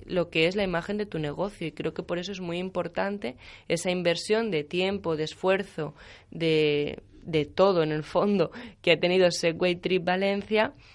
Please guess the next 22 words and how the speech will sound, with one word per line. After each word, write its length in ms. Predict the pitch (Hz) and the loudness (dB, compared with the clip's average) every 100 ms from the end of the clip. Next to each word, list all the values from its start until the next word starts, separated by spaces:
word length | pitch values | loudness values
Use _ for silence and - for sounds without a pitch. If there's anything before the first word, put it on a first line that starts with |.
| - | -8
para 420 | - 160 151 151 - | 0 4 6 4 2
poderse 340 | 160 156 170 | 2 2 0
poner 240 | 175 180 | 0 2
a 60 | 190 | 4
la 120 | 165 | 4
altura 440 | 147 147 185 208 214 | 0 0 2 4 4
y 60 | |
hacer 360 | 175 165 175 185 | 2 0 -2 -2
unas 240 | 196 190 190 | -6 -6 -6
fotografías 840 | 208 196 175 165 - 196 196 214 | -4 0 2 0 0 2 2 2
de 100 | 202 | -2
calidad 520 | 170 160 151 160 185 | -2 -2 0 4 2
con 420 | 190 156 147 147 - - - | 2 -8 -8 -10 -14 -20 -16
su 160 | - 180 | -4 0
reportaje 960 | 175 160 156 156 185 196 - 233 254 | 0 0 -2 4 4 4 0 -4 -2
y, 420 | 240 170 151 151 165 - - - _ _ _ | -4 -6 -8 -10 -16 -20 -20 -20 _ _ _
y 120 | - | -8
todo, 280 | 165 160 165 | 0 2 0
pues, 340 | 165 170 165 - - | -2 -4 -4 -14 -10
dijéramos, 680 | 160 - 160 156 165 185 - - _ - - _ - - | -10 -4 -2 0 0 -4 -10 -20 _ -20 -20 _ -20 -20
su 140 | - 214 | 0 2
importancia, 800 | 196 185 175 180 185 165 - | 4 2 4 2 2 -4 -10